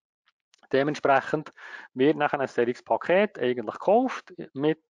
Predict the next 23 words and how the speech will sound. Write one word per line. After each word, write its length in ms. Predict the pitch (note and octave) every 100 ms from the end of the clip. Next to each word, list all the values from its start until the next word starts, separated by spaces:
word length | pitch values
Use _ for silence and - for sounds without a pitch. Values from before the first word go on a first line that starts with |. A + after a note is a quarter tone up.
| - -
äh, 640 | C#3 C3 B2+ B2 B2 A#2+
ein 180 | C3+ C#3
Franken 400 | C3 A#2+ C3 C3
neunzig. 400 | E3+ A3+ - -
Das 160 | C#3 C3+
ist 260 | C3 -
seine 280 | - C3+ C3+ - - -
Pauschale, 580 | - B2+ B2+ C3 D3 E3+
die 120 | D3
nachher, 400 | B2+ A#2+ B2+ B2
nachher 360 | A#2 A#2 A#2+ B2
ihn 180 | C3 C3
berechtigt, 640 | B2+ B2+ D#3 - D3 D3 -
auf 160 | B2
das 340 | - G2+ G2 - - -
Paket, 500 | A2 - G3 G3 G3
auf 140 | F3
die 80 | E3+
Prämienrechnungen 680 | - A2+ A#2 B2 A#2+ C3 B2
durch 140 | A#2+
das 120 | A#2 -
System 380 | A2 - G#2+
durchzulassen. 580 | A2 C#3+ D3 - A#2+ B2